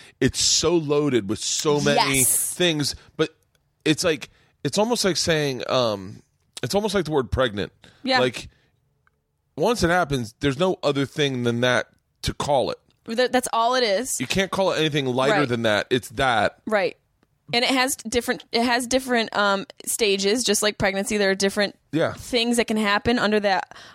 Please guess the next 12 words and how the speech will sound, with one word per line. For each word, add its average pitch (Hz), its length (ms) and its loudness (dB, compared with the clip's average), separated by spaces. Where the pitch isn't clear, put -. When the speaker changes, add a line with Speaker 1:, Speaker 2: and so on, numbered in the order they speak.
Speaker 2:
word. 208 560 2
Um, 190 420 0
and 214 260 2
one 233 140 2
of 294 80 2
the 277 60 4
ones 220 320 0
that 202 120 2
makes 202 220 -2
people 220 240 0
feel 202 380 0
like, 196 180 0